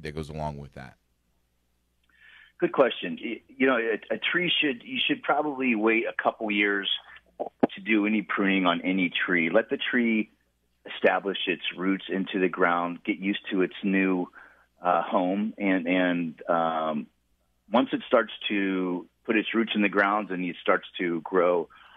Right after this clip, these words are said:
Speaker 2: above the ground, uh, that's when you wanna give it its first, uh, pruning, and you wanna, the first one should be like a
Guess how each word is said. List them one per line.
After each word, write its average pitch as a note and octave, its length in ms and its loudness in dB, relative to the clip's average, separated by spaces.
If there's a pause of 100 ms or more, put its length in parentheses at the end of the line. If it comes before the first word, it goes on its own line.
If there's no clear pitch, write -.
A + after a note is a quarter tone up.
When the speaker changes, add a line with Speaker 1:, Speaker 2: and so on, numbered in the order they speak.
(100)
Speaker 2:
above D#3 280 2
the G#2+ 80 -2
ground, F#2+ 400 0 (340)
uh, G#2+ 180 2
that's A#2+ 260 0
when A2+ 120 -2
you G#2 100 0
wanna G2 220 2
give F#2 180 0
it F#2 120 0
its E2 120 -2 (140)
first, F2+ 260 0 (440)
uh, E2 420 0
pruning, C3+ 380 2
and G2+ 100 0
you G2+ 80 0
wanna, G#2 440 2 (540)
the G#2 160 -2
first D3 240 -2
one A#2 120 2
should G#2 160 -4
be G#2+ 80 2
like G2+ 160 2
a G#2 60 -6